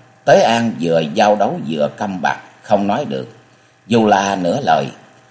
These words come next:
cho thấy đối với lời định tội của Nhan Di Hải, Tế An đại sư không có cách nào biện minh. Tuy nhiên nếu Tế An không lên tiếng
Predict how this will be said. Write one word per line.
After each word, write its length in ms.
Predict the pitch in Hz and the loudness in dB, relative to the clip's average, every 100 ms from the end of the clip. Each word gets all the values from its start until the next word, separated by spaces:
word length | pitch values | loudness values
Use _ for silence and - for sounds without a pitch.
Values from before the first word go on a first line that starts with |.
| _ - | _ 0
cho 140 | 104 - | 2 4
thấy 140 | 123 | 0
đối 220 | 127 127 | 0 -2
với 320 | 139 113 117 156 - - _ - | -2 -4 -4 -8 -12 -20 _ -6
lời 420 | 92 98 98 95 | 4 6 6 2
định 220 | 92 107 107 | 0 0 2
tội 240 | 80 101 107 | 2 2 0
của 60 | 139 | 0
Nhan 260 | 127 113 | 0 2
Di 180 | 101 110 | 0 -4
Hải, 280 | 78 71 135 - | -4 -8 -10 0
Tế 140 | 147 | 2
An 240 | 101 98 87 | 2 0 0
đại 160 | 82 | -2
sư 320 | - 95 92 90 | -2 -4 -6 -2
không 220 | 101 92 | -2 -2
có 80 | - | -6
cách 280 | - 151 - | -6 -8 -6
nào 240 | 71 62 62 | -6 -6 -6
biện 220 | 71 76 | -8 -6
minh. 140 | 92 80 - _ - _ _ _ _ _ _ _ _ _ _ _ _ _ _ - | -6 -8 -14 _ -20 _ _ _ _ _ _ _ _ _ _ _ _ _ _ 0
Tuy 140 | 135 | 4
nhiên 420 | 123 120 117 117 | 6 4 4 4
nếu 200 | 117 180 185 | 4 2 2
Tế 180 | 156 | 2
An 320 | 175 101 101 101 | 4 2 0 0
không 220 | 110 104 | 0 4
lên 220 | 107 101 | 2 2
tiếng 280 | 98 110 175 | -2 -4 -4